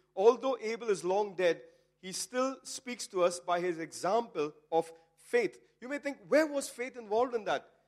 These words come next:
Faith was involved in him bringing the sacrifice, and we're gonna build on that. It was by faith that Enoch was taken up to heaven without dying. He disappeared because God took him.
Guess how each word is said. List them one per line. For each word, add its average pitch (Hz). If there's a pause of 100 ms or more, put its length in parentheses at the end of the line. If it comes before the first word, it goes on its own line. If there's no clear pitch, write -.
(880)
Faith 147
was 165
involved 175 (340)
in 135
him 131
bringing 139 (240)
the 151
sacrifice, 147 (100)
and 104
we're 120
gonna 139
build 160
on 127
that. 110 (880)
It 208
was 233
by 214
faith 285 (240)
that 175
Enoch 233 (220)
was 170
taken 214
up 202
to 190
heaven 170
without 160
dying. 165 (260)
He 185
disappeared 180
because 160
God 165
took 202
him. 120